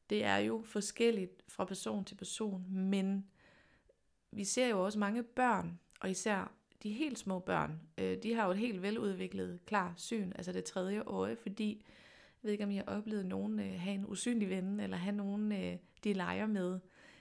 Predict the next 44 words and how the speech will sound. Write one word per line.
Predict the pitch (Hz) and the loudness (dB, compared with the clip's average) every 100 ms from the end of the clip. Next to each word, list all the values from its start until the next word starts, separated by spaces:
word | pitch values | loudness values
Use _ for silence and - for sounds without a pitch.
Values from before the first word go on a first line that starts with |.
| - - | -20 -4
Øh, | 196 196 | -2 2
det | 277 285 | 0 2
kan | 254 262 | 2 4
være | 285 240 | 4 2
fantasi, | 196 180 - 185 - 220 214 - | 0 0 0 -2 0 -2 -2 -6
men | 214 202 202 196 | -2 0 0 0
det | 202 202 | 0 0
er, | 208 233 - | 0 -2 -6
kan | - 240 214 | 0 2 2
også | 208 220 | 0 0
lige | 220 | -2
så | 226 | -2
vel | 196 202 226 | -2 -2 -2
være, | 208 196 208 233 - | 0 2 2 0 -4
at | 202 | -6
de | 202 | -4
faktisk | 196 190 196 - | -2 -2 -4 -2
ser | 208 | -2
noget | 185 180 | -2 -4
med | 180 | -4
det | 180 | -4
tredje | - 175 185 | -2 0 0
øje. | 202 175 165 180 - _ _ - - - - - - | -2 -2 -2 -8 -12 _ _ -20 -20 -20 -20 -20 -18
Og | - | -14
så | 214 | -2
bliver | 247 254 | 2 4
det | 233 | 8
lukket | 233 240 277 | 8 8 6
lidt | 233 240 | 6 4
igen, | 226 208 | 2 0
når | 220 233 220 | 2 2 2
der | 214 | 2
er | 196 | 0
så | - | -2
mange | 208 226 | -2 0
ting, | 233 262 - | 0 -2 -2
vi | 214 | -4
skal | 214 214 | -4 -2
tage | 202 | -2
os | 190 226 | 0 0
af | 226 | -2
i | 214 | -2
skolen, | 190 220 220 240 240 214 | -2 0 0 0 0 -2
og, | 196 190 190 | -2 -4 -6